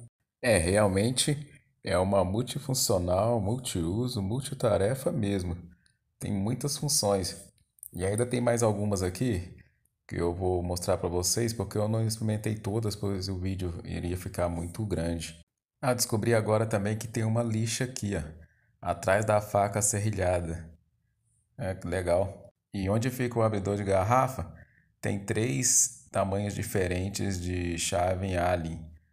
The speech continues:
pra três tamanhos de parafuso diferente. E a ponta dele também é uma chave de fenda. Confesso que fiquei surpreso com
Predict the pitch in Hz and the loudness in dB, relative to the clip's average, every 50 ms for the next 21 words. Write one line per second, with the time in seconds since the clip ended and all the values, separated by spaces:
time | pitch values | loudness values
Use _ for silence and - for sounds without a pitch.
0 | _ _ _ _ _ _ _ _ - - - - - - 95 104 - - 117 104 | _ _ _ _ _ _ _ _ -10 -10 -8 -6 -4 -2 -2 0 2 2 2 2
1 | 95 98 101 104 104 98 95 92 92 90 85 82 - - 95 92 92 92 90 - | 2 0 -2 -2 -2 -4 -2 -2 -2 -2 -2 -2 0 0 2 2 2 0 -2 -4
2 | - 92 90 90 101 87 87 98 - - 104 104 98 92 85 82 82 - - - | -4 -4 -2 -2 -4 -4 -6 -6 -4 -2 -2 -2 0 -2 -2 -4 -6 -8 -12 -16
3 | - - _ _ _ - 113 107 107 104 107 113 120 131 127 120 107 98 98 98 | -20 -20 _ _ _ 0 4 4 4 6 4 2 2 2 2 0 0 2 0 0
4 | 98 107 107 - 104 98 95 90 95 95 104 113 120 120 110 - - 92 98 101 | 0 0 0 0 0 2 2 2 0 2 2 0 -2 -2 -4 -4 -2 0 0 0
5 | 104 104 107 117 113 - - 117 110 110 110 110 110 113 117 117 - - 98 98 | 0 0 0 0 0 2 2 4 4 4 4 2 0 -2 -2 -4 -4 -2 -2 0
6 | 98 98 92 85 82 - - - - _ - - - 104 - - 107 110 - - | 0 0 -2 -4 -6 -8 -12 -18 -20 _ -8 -4 -4 -2 2 4 4 6 6 4
7 | 113 - 123 117 - 127 123 - 127 117 - - 135 - - 101 95 101 95 98 | 2 -2 -6 -4 -4 -4 -2 -2 -2 0 0 -2 -4 -4 -2 0 2 2 2 0
8 | 98 - 104 | -2 -2 -4